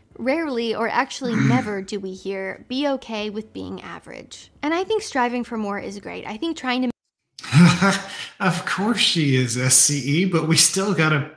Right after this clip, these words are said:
Speaker 2: you know, we gotta push the button all the way down. We still gotta prove the point.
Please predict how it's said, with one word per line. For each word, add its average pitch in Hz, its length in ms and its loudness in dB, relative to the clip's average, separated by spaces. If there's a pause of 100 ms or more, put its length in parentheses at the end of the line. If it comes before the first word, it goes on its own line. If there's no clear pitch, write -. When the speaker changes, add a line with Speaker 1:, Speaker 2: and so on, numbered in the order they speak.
Speaker 2:
you 175 220 0
know, 180 160 0
we 175 120 0
gotta 208 260 0
push 190 280 2
the 143 120 0
button 139 320 0
all 143 140 2
the 135 100 0
way 127 160 0
down. 139 300 -2
We 139 80 0
still 214 240 -6
gotta 165 200 -4
prove 165 320 -2
the 139 100 2
point. 160 380 -2